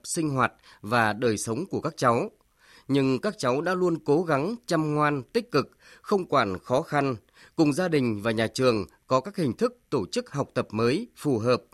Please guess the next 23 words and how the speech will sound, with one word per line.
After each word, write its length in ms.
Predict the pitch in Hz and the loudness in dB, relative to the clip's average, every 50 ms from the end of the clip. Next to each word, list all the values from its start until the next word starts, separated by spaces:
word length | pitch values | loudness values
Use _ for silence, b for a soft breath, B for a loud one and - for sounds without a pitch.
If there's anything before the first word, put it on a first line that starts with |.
| b b b b b b - | b b b b b b -2
vừa 320 | 127 143 143 135 131 127 | 2 4 4 6 6 4
chống 240 | 127 127 - 151 196 | 4 2 -2 -4 -2
dịch 180 | 196 170 110 - | -4 -4 -4 -2
hiệu 200 | 135 143 120 98 | -4 -4 -4 0
quả, 280 | - 139 135 120 104 90 | 2 4 6 6 4 2
an 280 | - - - 156 147 135 | 0 -2 -2 -2 -2 0
toàn, 360 | - 135 123 113 107 95 80 b b b b - | 2 2 2 4 2 0 -6 b b b b -10
vừa 360 | 110 120 139 131 123 120 120 | -4 0 2 2 4 4 2
đạt 200 | 117 135 117 - | 2 0 -2 -2
kết 160 | - 233 - | -4 -6 -2
quả 240 | - 147 131 113 101 | 0 0 2 2 0
học 200 | 92 95 123 120 - | 0 -2 -6 -6 -2
tập 140 | - 127 - - | -4 -4 -2 0
tốt. 200 | - 180 226 - - _ _ _ _ _ _ _ b b b b b b b | 0 0 0 -2 -4 _ _ _ _ _ _ _ b b b b b b b
Nhiều 200 | - 165 175 151 | 4 4 4 4
cháu 420 | 131 - 147 131 131 160 220 233 - | 4 2 0 0 2 0 -2 -4 -4
đã 280 | - 135 135 135 143 214 | -2 0 0 2 0 0
vươn 220 | 190 165 180 170 | 0 0 0 0
lên 300 | 160 156 165 165 156 151 - - _ - | 2 2 2 2 2 0 -2 -6 _ -4
đạt 200 | 135 123 - - | -4 -2 -2 -4
thành 180 | 127 120 104 | -4 -6 -4
tích 240 | 92 - 226 - _ | -4 -4 -6 -6 _
cao 320 | - 151 147 143 143 131 | 0 0 2 2 0 -2